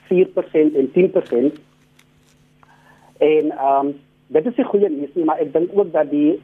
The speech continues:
sigaretmaatskappye wil dan inhaal wat hulle verloor het gedurende die Vendo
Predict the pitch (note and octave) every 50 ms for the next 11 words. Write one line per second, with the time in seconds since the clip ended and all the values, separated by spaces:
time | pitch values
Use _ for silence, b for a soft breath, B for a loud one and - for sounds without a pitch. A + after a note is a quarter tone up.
0 | - - - E3 D#3 D#3 C#3+ C#3 E3 D#3 F#3 E3+ D#3+ - - E3+ - - - D3+
1 | D3+ D#3 D#3 C3+ - C#3+ C3+ C#3 D3 B2 C#3 C3 D3+ D3+ - F#3 F#3+ D3+ A#2 A2+
2 | B2 C#3 C3+ C#3+ A#2+ B2 B2 C3+ C3+ - - C#3 C3 B2+ C#3 D#3 D#3+ D#3+ D#3 -
3 | - - C3+ - - - C#3+ C3+ B2+ C3 B2 - - E3 D#3+ D3+ D3+